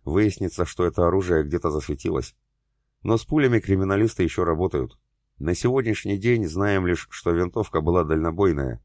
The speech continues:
и калибр крупный. Оба задержанных признались, что открыли огонь, но заявляют, что вынуждены были защищаться. Их жизнь находилась под явной угрозой. Кроме того, они наивно врут. Дескать, оружие мы нашли вот только что,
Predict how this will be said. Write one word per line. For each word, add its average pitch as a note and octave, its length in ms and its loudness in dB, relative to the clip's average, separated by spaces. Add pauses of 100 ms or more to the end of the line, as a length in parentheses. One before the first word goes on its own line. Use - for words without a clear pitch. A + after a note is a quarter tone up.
и A2 80 0
калибр E2 400 0
крупный. C2 420 -4 (600)
Оба A2 220 6
задержанных G2 580 2
признались, F#2+ 640 0
что - 240 -4
открыли F#2 320 0
огонь, F2 400 0 (380)
но G#2 100 0
заявляют, A#2 460 2
что G2+ 180 0
вынуждены F2+ 460 2
были F#2 160 2
защищаться. E2 680 -4 (440)
Их G#2+ 220 0
жизнь G2 300 0
находилась F2 540 0
под D2+ 160 0
явной E2+ 300 0
угрозой. D2 420 -2 (640)
Кроме B2+ 320 2
того, A2+ 460 4 (160)
они G#2+ 320 2
наивно F2+ 420 2
врут. D#2+ 320 -2 (380)
Дескать, F2 420 0
оружие A2+ 380 2
мы F2+ 120 0
нашли F2+ 300 -2
вот G2+ 260 2
только F#2 280 0
что, D#2 360 -2